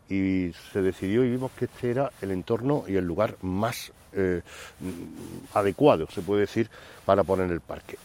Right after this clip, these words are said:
El mayor parque de calistenia con arena de playa de la provincia de Málaga. El mayor parque, dieciséis por doce.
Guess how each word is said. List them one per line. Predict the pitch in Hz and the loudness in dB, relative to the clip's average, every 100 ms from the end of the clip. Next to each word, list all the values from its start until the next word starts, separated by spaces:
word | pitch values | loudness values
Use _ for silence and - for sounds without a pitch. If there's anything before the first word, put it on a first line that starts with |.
| - | -4
El | 110 110 | 0 2
mayor | 113 139 147 | 6 6 6
parque | - 156 - 190 - - - | 4 4 2 -6 -6 -18 -6
de | 101 | -2
calistenia | 101 101 95 - 127 147 190 - - - - - - _ 92 - - | 2 2 0 -2 -2 -2 -6 -10 -20 -20 -20 -20 -20 _ -16 -16 -14
con | - 110 101 | 0 2 4
arena | 104 123 131 | 2 2 2
de | 107 | 2
playa | 131 143 170 196 - - _ _ _ - | 0 0 -2 -8 -20 -20 _ _ _ -6
de | 101 | -4
la | 92 | -2
provincia | 101 107 104 | -4 -6 -6
de | 90 | -8
Málaga. | 78 69 - - - - | -10 -16 -20 -20 -20 -8
El | 92 | -4
mayor | 92 104 110 | 0 2 2
parque, | - 85 - | 0 -8 -8
dieciséis | 85 98 98 - 151 185 - - - - - - | -6 -6 -6 -4 -2 -2 -8 -20 -20 -20 -20 -8
por | - 107 | -4 -4
doce. | 87 - | -6 -10